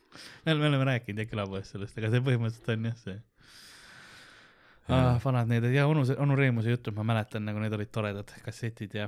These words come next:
Speaker 1: ma just vaatasin hiljuti oma kasseti, ähm, äh, varamut, mul on tegelikult päris palju kassette alles.
Speaker 2: Mhm.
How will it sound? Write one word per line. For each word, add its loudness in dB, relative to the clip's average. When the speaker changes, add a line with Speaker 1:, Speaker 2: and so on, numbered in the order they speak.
Speaker 1:
ma 0
just -2
vaatasin -2
hiljuti -4
oma -6
kasseti, -6
ähm, -4
äh, -12
varamut, -2
mul -4
on -2
tegelikult -4
päris -4
palju -4
kassette -8
alles. -12
Speaker 2:
Mhm. -2